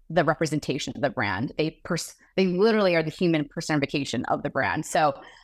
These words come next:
um, that is a huge learning that I think everyone can take, is that pay attention to your event staffing and make sure that you,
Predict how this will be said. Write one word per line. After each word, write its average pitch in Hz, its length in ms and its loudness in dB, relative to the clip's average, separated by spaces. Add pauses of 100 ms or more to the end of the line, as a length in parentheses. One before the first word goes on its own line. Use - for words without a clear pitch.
(120)
um, 151 420 2
that 202 200 4
is 180 60 -2
a 175 40 0
huge 175 640 -2
learning 147 440 0
that 147 340 2
I 143 80 0
think 143 180 -4
everyone 147 260 0
can 143 120 -6
take, 143 160 0
is 139 100 -4
that 143 240 2 (260)
pay 226 140 6
attention 214 260 2
to 190 60 2
your 170 80 4
event 156 180 2
staffing 147 400 2
and 147 80 2
make 147 140 -2
sure 143 160 0
that 143 180 0
you, 143 420 -4